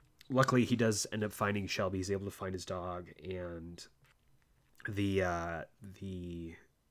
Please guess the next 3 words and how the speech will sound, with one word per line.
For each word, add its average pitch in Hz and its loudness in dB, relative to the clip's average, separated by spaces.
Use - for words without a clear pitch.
narration 98 4
continues. 92 -4
Um, - -12